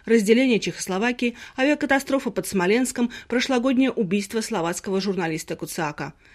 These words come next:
Это время стало частью их творчества, издательской деятельности, публицистики. Попадёт ли диалог в Россию и что он может сказать сегодняшним россиянам? На этот вопрос отвечает генеральный директор чешских центров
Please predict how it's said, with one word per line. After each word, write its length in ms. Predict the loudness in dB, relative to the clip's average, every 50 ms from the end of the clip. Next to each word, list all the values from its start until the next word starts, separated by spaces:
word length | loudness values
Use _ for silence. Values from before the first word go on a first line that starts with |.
| -12 -10
Это 200 | -6 -2 0 2
время 340 | 2 4 4 4 2 2 -2 -8 -16 -16 -14
стало 340 | -10 -2 0 2 2 2 2
частью 400 | 2 2 0 0 0 0 -2 -2 -2
их 180 | -2 -4 -4
творчества, 640 | -2 2 2 2 2 2 0 -6 -8 -8 -6 -6 -4
издательской 540 | -4 -4 -4 -2 -2 -4 -4 -4 -8 -8 -6 -4 0
деятельности, 680 | 2 2 2 2 0 -4 -6 -4 -6 -6 -6 -6 -8 -8 -8
публицистики. 840 | -6 -4 -2 -4 -4 -4 -6 -8 -8 -10 -12 -10 -10 -12 -12 -14 -16 _ _ -20 -18 -16 -14 -14 -10 -6
Попадёт 380 | 0 2 4 6 6 6 6
ли 100 | 6 4
диалог 340 | 4 4 4 2 2 0 0
в 60 | 0
Россию 560 | 0 2 2 2 0 0 2 4 4 4 2 2
и 80 | 0
что 260 | -4 -2 -2 -2 0
он 80 | 0 2
может 300 | 0 0 0 0 -2 -4
сказать 460 | -4 -4 -4 -2 0 0 0 -2 -2 -4
сегодняшним 800 | -4 -2 0 0 0 2 0 0 2 0 -2 -2 -2 0 0 0
россиянам? 640 | 0 -2 -2 0 0 2 2 2 2 0 -2 -6 -8 -14 -18 -6 0
На 60 | 2
этот 240 | 2 2 2 0 -2
вопрос 360 | 0 -2 -2 0 -2 -2 -2 -4
отвечает 500 | -6 -4 -4 -4 -2 0 0 0 0 0 -2
генеральный 520 | 0 2 4 4 4 4 2 2 2 2
директор 460 | 2 2 2 2 2 0 -2 -10 -10 -10 -14 -16 -8
чешских 400 | -4 -4 -4 -2 -4 -6 -6 -4
центров 420 | -2 -2 -2 0 0 -2 -2 -4